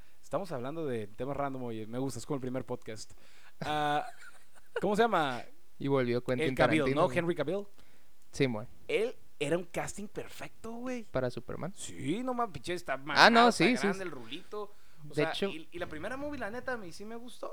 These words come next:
Speaker 1: güey. Está mamona, pero pues
Speaker 2: Yo me acuerdo cuando vi el tráiler de esa movie, güey, me emocioné un chorro, güey, porque dije, "Por fin hicieron una película de Superman donde demuestran qué tan poderoso es el vato", güey. En el
Speaker 1: Ujú.
Speaker 2: tráiler sí lo dicen así.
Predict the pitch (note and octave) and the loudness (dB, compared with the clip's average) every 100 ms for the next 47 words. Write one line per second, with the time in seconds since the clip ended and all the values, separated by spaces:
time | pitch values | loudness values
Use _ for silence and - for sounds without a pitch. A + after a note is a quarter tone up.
0 | - - - - D#3+ A#3 A#3 G#3 B3+ D4+ | -8 -10 -10 -6 -4 -4 -2 -4 -4 -8
1 | F#3 C#3 C#3 - D3+ D3 E3 F3 F3+ F3 | -8 -6 -8 -4 2 4 6 8 8 8
2 | C#3+ B2+ C#3 D3+ D#3+ F3+ D#3+ C#3 D#3 D#3 | 6 6 4 6 8 8 6 4 4 2
3 | F#3+ G3 D3+ C3+ C3+ C3+ B2+ B2+ B2 C3+ | 6 6 6 2 0 0 -2 -2 -4 -4
4 | - C3+ C#3 C#3 B2+ C3 - B2+ B2 A#2+ | 2 2 4 4 2 -2 -4 -4 -4 -6
5 | - - - - C#3+ C3+ - C#3+ D#3+ E3+ | -8 -10 -10 -2 0 0 -2 -2 0 2
6 | E3+ F3+ D#3 C3+ E3+ E3+ D#3+ B2+ C#3 E3+ | 2 2 0 0 2 2 2 2 4 4
7 | D#3 C#3 B2 B2 C3 A#2+ A#2+ - D3+ D3 | 4 2 0 -2 -2 -2 -2 -4 -6 -4
8 | D3 - D3+ D3 - C3+ A#2 A#2+ C#3+ C#3+ | -4 -2 -2 -2 2 2 4 2 2 2
9 | C#3 B2+ - A#2 G#2 - - - - - | 0 0 -2 -6 -8 -10 -10 -10 -10 -8
10 | D#3+ B2+ A2+ G#2+ A#2 A2+ A#2+ A#2+ A#2 B2+ | -8 -6 -6 -4 -4 -6 -4 -4 -4 -4
11 | B2 F#3 | -4 -4